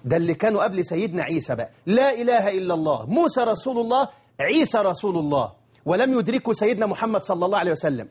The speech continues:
يدخلوا الجنة. طب لا إله إلا الله، موسى رسول الله، عيسى رسول الله، محمد رسول الله، النبيون جميعاً لا نفرق بين أحد من رسله يدخل الجنة.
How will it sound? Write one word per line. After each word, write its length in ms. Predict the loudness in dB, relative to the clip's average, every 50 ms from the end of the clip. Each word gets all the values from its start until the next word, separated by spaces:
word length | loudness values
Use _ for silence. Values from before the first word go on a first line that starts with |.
| _ -4
يدخلوا 320 | -4 -4 0 0 0 2
الجنة. 340 | 2 2 0 0 0 -4 -8 -10 -20 _ _ -2
طب 180 | -2 -2 -2
لا 400 | 0 2 4 4 4 6 4 2
إله 420 | 2 2 2 2 2 2 2 0 0
إلا 160 | 0 0 -2
الله، 340 | -2 0 2 2 2 0 -2 _ _ -4
موسى 360 | 0 2 2 2 2 2 2
رسول 380 | 2 2 0 0 -2 -2 -2 0
الله، 360 | 0 0 2 2 2 0 0 -4 -8 -6
عيسى 360 | -2 0 0 0 2 2 0
رسول 380 | 0 2 0 -2 -2 -2 0 0
الله، 300 | 0 2 2 2 2 0 -2 -8 -4
محمد 560 | -2 -2 -2 -2 -2 -2 0 2 2 2 2
رسول 440 | 0 -2 -2 -2 -2 -2 -4 -2 -2
الله، 380 | -2 0 2 2 2 2 2 0
النبيون 760 | 2 2 2 2 2 2 0 0 2 2 2 2 2 2 2
جميعاً 560 | 2 0 0 0 -2 -2 0 0 0 0 -2 -6 -6
لا 200 | -2 0 0 2
نفرق 500 | 0 -2 -2 -2 0 0 0 -2 -2 0
بين 220 | 0 0 0 0
أحد 320 | 0 -2 -2 -2 -2 -2 0
من 120 | 0 0
رسله 420 | 0 0 0 0 0 0 0 -2 -4 -4 _ _ _ 0
يدخل 280 | 0 0 0 0 0
الجنة. 420 | 0 0 0 0 -2 -2 -2 -6